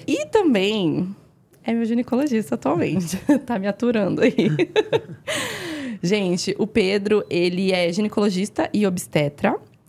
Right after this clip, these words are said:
né? É, tem mestrado em Harvard. <laughs>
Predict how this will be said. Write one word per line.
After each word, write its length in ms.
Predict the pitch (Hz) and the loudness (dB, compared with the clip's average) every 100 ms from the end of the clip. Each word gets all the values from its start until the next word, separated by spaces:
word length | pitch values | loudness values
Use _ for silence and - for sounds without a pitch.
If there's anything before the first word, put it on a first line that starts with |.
| - - | -18 -4
né? 340 | 156 156 185 | 0 0 -2
É, 300 | - 170 156 | -2 0 0
tem 180 | 151 196 | -2 -2
mestrado 400 | 190 180 175 170 | -2 -2 -2 0
em 80 | 220 | -2
Harvard. 1000 | 247 - - 147 139 147 202 240 - 156 - - - - | -4 -8 -6 -2 -2 -2 -2 -2 -4 -12 -14 -16 -4 2
<laughs> 440 | 302 349 - 370 | 4 4 2 0